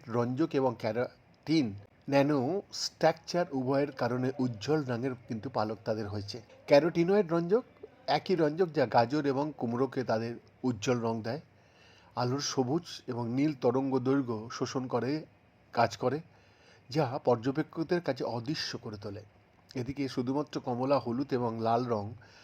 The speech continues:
পর্যবেক্ষকের কাছে প্রতিফলিত হয়, অন্যদিকে কেরাটিন ন্যানোস্ট্রাকচারগুলি আলোর সবুজ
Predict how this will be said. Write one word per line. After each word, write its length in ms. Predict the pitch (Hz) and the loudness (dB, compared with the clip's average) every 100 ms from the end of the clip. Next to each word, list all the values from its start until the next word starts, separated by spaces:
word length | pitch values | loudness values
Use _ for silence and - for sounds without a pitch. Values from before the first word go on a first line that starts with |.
| - - - | -20 -20 0
পর্যবেক্ষকের 760 | 123 117 123 151 - - 131 170 | 2 2 0 0 0 -2 -2 -2
কাছে 360 | - 110 113 | -4 -8 -8
প্রতিফলিত 560 | 104 131 127 123 127 127 | -2 -2 -2 -4 -4 -2
হয়, 140 | 143 | -2
অন্যদিকে 520 | 147 113 110 120 131 123 - - - _ | -2 -4 -6 -4 -4 -4 -12 -20 -20 _
কেরাটিন 420 | - 139 147 185 185 | 0 2 2 0 0
ন্যানোস্ট্রাকচারগুলি 840 | 143 139 - 131 - 120 120 120 | 0 -2 -4 -4 -4 -2 -2 0
আলোর 240 | 120 117 120 | -2 -2 -6
সবুজ 400 | - 127 135 | -4 -4 -4